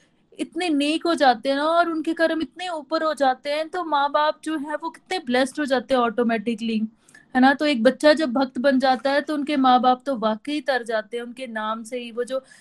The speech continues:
मटेरियल वर्ल्ड में भी होता है ना कि जब बच्चा कुछ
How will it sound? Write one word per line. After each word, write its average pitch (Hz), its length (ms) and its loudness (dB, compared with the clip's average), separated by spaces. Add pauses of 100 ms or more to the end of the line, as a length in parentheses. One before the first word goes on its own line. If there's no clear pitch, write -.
(120)
मटेरियल 302 540 2
वर्ल्ड 311 320 4
में 311 140 -6
भी 302 60 -4
होता 269 240 -2
है 247 60 0
ना 277 100 -4
कि 330 180 -8
जब 285 160 -6
बच्चा 277 340 -4
कुछ 302 280 -10